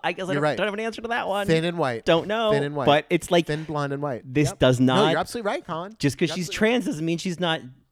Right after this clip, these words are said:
Speaker 1: thin, blonde, and white. I mean,
Speaker 2: Right.
Speaker 1: right?
Speaker 2: No, you're absolutely
Speaker 1: So
Speaker 2: right.
Speaker 1: it's just something.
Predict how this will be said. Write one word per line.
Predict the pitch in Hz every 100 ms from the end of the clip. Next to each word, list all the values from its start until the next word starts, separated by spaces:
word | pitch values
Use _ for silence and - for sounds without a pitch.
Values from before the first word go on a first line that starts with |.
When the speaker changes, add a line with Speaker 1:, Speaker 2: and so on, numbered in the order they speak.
| _
Speaker 1:
thin, | 156 170
blonde, | 165 165 175
and | 170
white. | 180 240 202 - -
I | 156
mean, | 156 165 180 175 147
Speaker 2:
Right. | 196 262 -
Speaker 1:
right? | 139 147 226 233 - -
Speaker 2:
No, | 208 202 127
you're |
absolutely | 151 170 139 170
Speaker 1:
So | 175
Speaker 2:
right. | 175
Speaker 1:
it's | 180 - -
just | - 214 190 -
something. | - 139 143 139 139 143